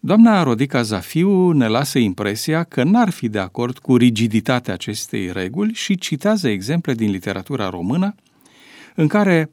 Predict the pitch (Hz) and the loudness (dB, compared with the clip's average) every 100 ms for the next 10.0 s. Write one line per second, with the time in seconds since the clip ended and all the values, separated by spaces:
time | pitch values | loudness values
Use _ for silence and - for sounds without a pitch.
0 | _ - 147 139 135 139 202 147 104 160 | _ 0 0 2 0 2 2 0 -2 0
1 | 139 104 95 127 123 101 90 - 110 - | 0 0 0 2 2 2 -2 -4 -4 -4
2 | 92 117 180 - 180 180 - 131 151 - | -4 -2 -2 0 -2 -2 0 0 0 -4
3 | 135 123 113 110 107 85 80 - - _ | -2 -2 -4 -6 -6 -8 -8 -14 -20 _
4 | _ _ _ _ - - - - - 180 | _ _ _ _ -20 -20 -20 -8 0 4
5 | 247 233 135 127 107 120 220 226 170 135 | 4 4 2 -2 -4 -2 2 2 2 -2
6 | 127 170 190 - - 139 - 156 147 139 | -4 -4 -6 -8 -8 -6 -4 -4 -4 -4
7 | 131 120 113 - - - _ _ _ - | -4 -4 -6 -12 -14 -18 _ _ _ -2
8 | 190 180 160 123 104 - 202 - 143 151 | 0 2 0 -2 -2 -2 -2 -2 -4 -2
9 | 131 175 - 127 117 110 104 101 180 - | -2 -2 -4 -6 -6 -6 -8 -4 -4 -4